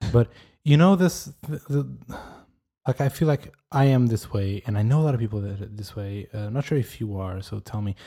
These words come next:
Uh, you know those people who get really into something, and maybe they just drop it after a while, but they're really into that,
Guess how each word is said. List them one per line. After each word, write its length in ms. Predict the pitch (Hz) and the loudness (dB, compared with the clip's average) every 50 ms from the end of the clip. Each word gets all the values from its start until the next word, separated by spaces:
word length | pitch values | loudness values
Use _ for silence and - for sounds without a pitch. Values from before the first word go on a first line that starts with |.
| - - - - - _ - | -20 -20 -20 -20 -20 _ -8
Uh, 60 | - | -2
you 100 | - 165 | 2 4
know 100 | 214 269 | 6 6
those 160 | 294 285 226 | 6 4 2
people 340 | - - 196 170 175 170 151 | 4 4 4 4 6 4 4
who 420 | 139 151 147 147 143 139 135 - - _ _ _ _ _ _ _ _ _ _ _ _ _ - - _ _ _ _ _ _ - | 6 6 6 6 4 2 0 -4 -12 _ _ _ _ _ _ _ _ _ _ _ _ _ -20 -20 _ _ _ _ _ _ 0
get 160 | 143 135 123 | 2 4 6
really 460 | 117 120 135 139 143 143 135 135 139 | 8 8 10 12 12 12 12 12 10
into 160 | 127 117 123 | 10 8 6
something, 480 | - - 123 117 - 113 110 113 123 - _ _ _ _ _ _ _ _ _ _ _ _ _ _ _ _ _ | 2 2 2 2 2 0 -2 -2 -4 -8 _ _ _ _ _ _ _ _ _ _ _ _ _ _ _ _ _
and 120 | - 131 135 | 6 8 10
maybe 300 | 143 143 143 143 147 143 | 10 10 10 10 10 10
they 140 | 135 135 127 | 10 8 8
just 240 | 120 117 110 - | 6 4 2 2
drop 220 | - 110 95 95 110 | 2 0 0 2 2
it 180 | 104 101 101 - | 0 0 0 0
after 220 | 113 101 - - 110 | -2 -2 0 2 2
a 20 | |
while, 280 | 101 101 95 95 95 98 | 2 2 2 0 0 2
but 160 | 104 107 110 | 2 2 2
they're 120 | 135 135 | 2 2
really 520 | 185 208 190 175 165 151 143 135 123 113 107 | 4 6 8 8 10 8 8 6 4 0 -2
into 200 | 104 98 104 98 | -2 -4 -4 -4
that, 360 | 95 92 87 90 92 92 - | -4 -4 -4 -6 -8 -10 -12